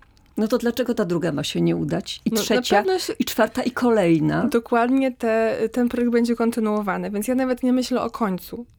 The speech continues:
Speaker 2: To jest dopiero początek, y, i z takim mocnym startem. Y, i czekam na to, jak za kilka lat będziemy się kontaktować z tymi osobami, które były w tych pierwszych edycjach i powiedzą, gdzie są teraz.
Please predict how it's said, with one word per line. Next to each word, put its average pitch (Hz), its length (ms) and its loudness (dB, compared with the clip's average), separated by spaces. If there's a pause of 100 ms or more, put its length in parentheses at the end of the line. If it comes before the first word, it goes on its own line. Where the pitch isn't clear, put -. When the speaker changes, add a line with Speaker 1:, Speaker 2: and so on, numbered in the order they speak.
(260)
Speaker 2:
To - 80 -2
jest 240 100 2
dopiero 240 300 2
początek, 240 760 0 (400)
y, 226 400 0
i 226 80 -6
z - 40 -6
takim 240 280 0
mocnym 240 440 0
startem. 208 640 -4 (760)
Y, 208 340 -4 (120)
i 233 100 -2
czekam 254 600 0
na 226 200 0
to, 262 400 0
jak 233 220 0
za 226 100 -4
kilka 233 580 0
lat 220 300 -2
będziemy 226 380 -2
się 226 120 -4
kontaktować 226 640 -2
z - 60 -14
tymi 214 280 -4
osobami, 208 760 -4
które 196 500 -4
były 208 300 -2
w 202 60 -8
tych - 180 -10
pierwszych 226 500 0
edycjach 226 500 -2
i 220 80 -8
powiedzą, 214 440 -2
gdzie 208 200 -4
są 196 180 -10
teraz. - 360 -10